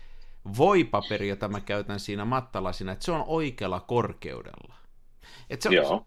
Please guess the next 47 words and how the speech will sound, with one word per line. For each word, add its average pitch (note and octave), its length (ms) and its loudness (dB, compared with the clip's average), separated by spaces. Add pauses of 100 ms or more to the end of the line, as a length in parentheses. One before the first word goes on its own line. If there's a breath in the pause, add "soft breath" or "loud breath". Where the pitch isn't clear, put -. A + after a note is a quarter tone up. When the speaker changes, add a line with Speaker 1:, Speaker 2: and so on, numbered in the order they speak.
(160)
Speaker 1:
et B2+ 200 -8
mä D#3+ 120 0
pystyn F3 240 -2
sillä E3+ 320 -2
säätää E2 600 -4
sen. F#2+ 140 -8
Ja A2+ 60 -2
mä D3+ 120 2
tein E3+ 220 0
sen D#3+ 160 0
sen F#3 220 0
takia, B2 240 0
jos A#2 160 -4
huomaat, C3+ 400 2
niin G#2+ 100 -4
se D3 100 0
on C3+ 80 0
niinku C3+ 220 -6
irtonainen G#2 840 0
se F#2 200 -6
töppärö. - 600 -2 (320 loud breath)
Ja - 60 -6
se C3 120 0
menee C3 300 2
semmoisen A#2+ 240 2
Speaker 2:
Joo. G2+ 100 2
Speaker 1:
toisen D3+ 340 2
töppärön F#2+ 520 -4
sisälle. D#2 560 -6
Ja E2+ 180 -6 (460 loud breath)
sitten G3+ 320 -4
mä E3 300 6 (200)
varastin, E3+ 560 4
mulla C3 240 0
oli C3 120 0
yksi C3+ 220 -8
ylimääräinen A#2 640 0
tämmönen G#2 380 -2
mattalasi G#2 640 0
neljä G2+ 280 0
kertaa F2+ 520 -4
vitonen, F#2 300 -4
ja F#2 60 -4
mä G#2+ 180 -2
liimasin C#3 560 -4
sen G2 180 -6
sinne G2 260 -6